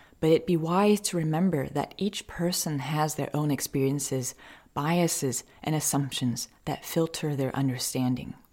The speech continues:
There's this wonderful quote by Thich Nhat Hanh,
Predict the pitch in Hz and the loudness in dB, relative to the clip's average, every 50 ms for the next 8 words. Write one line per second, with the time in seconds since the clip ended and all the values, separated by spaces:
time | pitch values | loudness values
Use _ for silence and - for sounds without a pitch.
0 | _ _ _ - - _ _ _ _ _ _ _ _ _ _ _ - 160 165 160 | _ _ _ -20 -20 _ _ _ _ _ _ _ _ _ _ _ 4 4 4 6
1 | - 175 165 - - - 160 165 175 185 196 202 202 196 190 - 180 156 - - | 6 4 2 2 0 -4 -2 0 2 4 6 6 6 6 4 2 0 -2 -2 -2
2 | - 151 131 120 - - - 135 127 123 - - - - - 147 135 - - - | -2 0 0 0 -2 -4 -4 -4 -4 -2 -2 -2 -2 -2 -2 -6 -6 -6 -6 -4
3 | 131 135 139 151 170 | -2 0 0 -2 -2